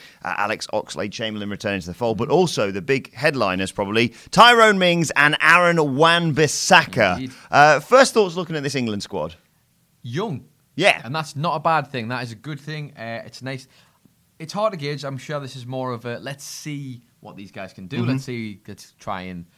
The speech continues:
Speaker 2: what's the word I'm looking for? When you try to get new blood.
Speaker 1: Mm.
Speaker 2: When you try to breed new blood, that's not the word, but you know what I'm trying to get at. Um, I like that idea. I like, 'cause it worked. Look at how good essentially it did end up working in the last big tournament we were in, in the
Speaker 1: Mm-hmm.
Speaker 2: World Cup. Obviously,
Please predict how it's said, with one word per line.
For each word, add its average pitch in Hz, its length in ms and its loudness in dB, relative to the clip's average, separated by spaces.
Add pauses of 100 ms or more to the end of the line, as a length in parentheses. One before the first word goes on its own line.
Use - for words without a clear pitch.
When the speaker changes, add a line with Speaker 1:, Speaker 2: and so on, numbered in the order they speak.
(320)
Speaker 2:
what's 120 160 -20
the 117 100 -16
word 113 180 -10
I'm 104 100 -12
looking 104 140 -20
for? 87 300 -16
When 98 120 -18
you 101 60 -14
try 110 220 -12
to 95 80 -20
get 110 280 -16
new 104 200 -14
blood. 98 340 -14 (320)
Speaker 1:
Mm. 143 260 -2
Speaker 2:
When 87 40 -14
you 110 80 -18
try 120 240 -10
to 107 140 -18 (200)
breed 151 360 -8
new 170 200 -6
blood, 170 220 -12
that's 120 140 -14
not 139 140 -14
the 98 60 -14
word, 101 220 -10
but 101 140 -20
you 165 100 -10
know 147 100 -4
what 127 100 -2
I'm 107 100 -6
trying 101 240 -10
to 87 40 -16
get 95 100 -10
at. 90 140 -12 (220)
Um, 147 380 -6 (160)
I 139 80 -8
like 160 200 -8
that 143 120 -8
idea. 98 400 -10
I 101 60 -14
like, 117 240 -12
'cause - 100 -20
it 131 100 -16
worked. 139 320 -10
Look 131 200 -12
at 123 80 -16
how 123 240 -6 (260)
good 135 220 -8
essentially 123 420 -10
it 104 100 -14
did 123 140 -12
end 117 140 -8
up 90 60 -16
working 107 360 -14
in 101 140 -14
the 98 80 -14
last - 380 -16 (320)
big 131 200 -6
tournament 117 320 -8
we 113 80 -12
were 107 80 -12
in, 113 160 -12
in 120 60 -10
the 120 80 -2
Speaker 1:
Mm-hmm. 147 80 4
Speaker 2:
World 165 180 0
Cup. 110 140 -14
Obviously, 110 380 -14